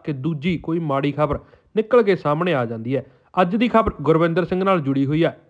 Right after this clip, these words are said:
ਜਿਸ ਦਾ ਕਿ ਉਸ ਦੀ ਹੀ ਵਾਈਫ ਤੇ ਉਸ ਦੇ ਆਸ਼ਕ ਵੱਲੋਂ ਕਤਲ ਕਰ ਦਿੱਤਾ ਗਿਆ ਹੈ। ਗੱਲ ਇਸ ਤਰ੍ਹਾਂ ਹੈ ਦੋਸਤੋ, ਤੁਸੀਂ ਜੇ ਆਹ ਫੋਟੋ ਦੇਖ ਰਹੇ ਹੋ, ਇਸ ਮੁੰਡੇ ਦਾ ਨਾਮ ਹੈ ਹਰਕਮਲ ਸਿੰਘ ਗਰੇਵਾਲ, ਜੋ ਕਿ ਹੁਣ ਫਰਾਰ ਹੈ। ਪੁਲਿਸ ਨੇ ਕਿਹਾ ਕਿ ਹਰ ਜਗ੍ਹਾ ਇਸ ਮੁੰਡੇ ਦੀ ਫੋਟੋ ਲਾਓ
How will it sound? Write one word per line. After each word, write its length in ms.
ਜਿਸ 160
ਦਾ 160
ਕਿ 120
ਉਸ 120
ਦੀ 160
ਹੀ 120
ਵਾਈਫ 280
ਤੇ 140
ਉਸ 160
ਦੇ 160
ਆਸ਼ਕ 320
ਵੱਲੋਂ 220
ਕਤਲ 280
ਕਰ 240
ਦਿੱਤਾ 280
ਗਿਆ 180
ਹੈ। 240
ਗੱਲ 200
ਇਸ 100
ਤਰ੍ਹਾਂ 220
ਹੈ 60
ਦੋਸਤੋ, 340
ਤੁਸੀਂ 320
ਜੇ 320
ਆਹ 160
ਫੋਟੋ 320
ਦੇਖ 260
ਰਹੇ 160
ਹੋ, 100
ਇਸ 100
ਮੁੰਡੇ 280
ਦਾ 100
ਨਾਮ 300
ਹੈ 80
ਹਰਕਮਲ 340
ਸਿੰਘ 200
ਗਰੇਵਾਲ, 440
ਜੋ 140
ਕਿ 160
ਹੁਣ 200
ਫਰਾਰ 300
ਹੈ। 260
ਪੁਲਿਸ 220
ਨੇ 160
ਕਿਹਾ 260
ਕਿ 160
ਹਰ 240
ਜਗ੍ਹਾ 380
ਇਸ 180
ਮੁੰਡੇ 280
ਦੀ 100
ਫੋਟੋ 340
ਲਾਓ 340